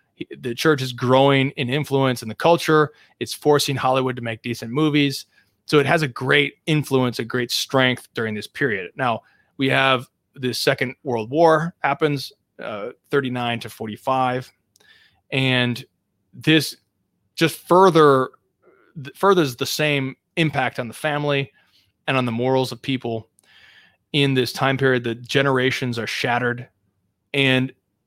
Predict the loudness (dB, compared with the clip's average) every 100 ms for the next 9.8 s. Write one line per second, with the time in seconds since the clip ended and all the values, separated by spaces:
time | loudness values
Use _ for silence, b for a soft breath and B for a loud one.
0 | _ -4 -2 0 -2 0 0 0 -2 _
1 | _ _ _ 0 0 2 0 0 -2 2
2 | 2 2 -4 -6 -8 -14 _ _ _ _
3 | -4 -2 -2 -2 0 2 6 6 4 0
4 | -2 -4 -4 -4 -2 -4 -4 -6 -6 -2
5 | 0 0 -4 -8 -12 b b -10 -6 -6
6 | -6 -10 -2 -2 -2 -4 -2 0 2 0
7 | -2 0 -2 -2 -6 -4 -2 -2 -4 -8
8 | -4 -4 -6 _ _ _ _ _ _ _
9 | _ _ _ _ -4 0 0 -2